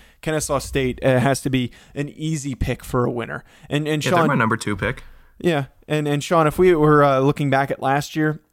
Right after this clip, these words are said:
Speaker 1: our picks last year, we both picked Kennesaw State. So we weren't far off. We were off by one win. That was probably the
Speaker 2: I'll
Speaker 1: closest
Speaker 2: take that.
Speaker 1: we've been. Yeah, we're, it's the closest we've been. I think we talked very highly of Monmouth last year, but that, it's not too far off. Well,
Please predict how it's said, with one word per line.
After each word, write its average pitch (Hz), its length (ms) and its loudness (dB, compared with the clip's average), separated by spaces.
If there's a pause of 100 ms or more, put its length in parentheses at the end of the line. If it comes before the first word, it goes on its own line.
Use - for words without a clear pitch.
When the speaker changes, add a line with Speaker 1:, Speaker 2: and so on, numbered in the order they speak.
Speaker 1:
our 139 220 6
picks - 520 -2
last 135 360 0
year, 160 100 0
we 139 160 0
both 156 560 0
picked - 400 -6 (360)
Kennesaw 131 440 0
State. 131 340 -2
So 151 120 0
we 147 100 6
weren't 220 320 4
far 208 340 4
off. 147 560 0
We 147 140 4
were 160 140 6
off 175 180 2
by 165 140 6
one 151 460 2
win. 143 420 0
That 143 120 4
was 160 120 2
probably 190 220 4
the 165 60 2
Speaker 2:
I'll - 40 -2
Speaker 1:
closest 160 420 0
Speaker 2:
take - 20 -10
that. 156 60 0
Speaker 1:
we've 131 180 -2
been. 135 380 0
Yeah, 147 220 -2
we're, 143 220 4 (540)
it's - 120 -12
the 160 60 -8
closest 208 440 -2
we've 160 200 0
been. 135 260 0
I 139 60 -4
think 156 140 -8
we 165 100 -2
talked 160 280 0
very 151 180 4
highly 143 300 4
of 127 120 0
Monmouth 131 420 2
last 120 280 -4
year, 110 140 -6
but 101 240 -4
that, 139 260 2 (600)
it's - 100 -20
not 156 160 -2
too 131 180 0
far - 380 -2
off. - 220 -10
Well, - 260 -2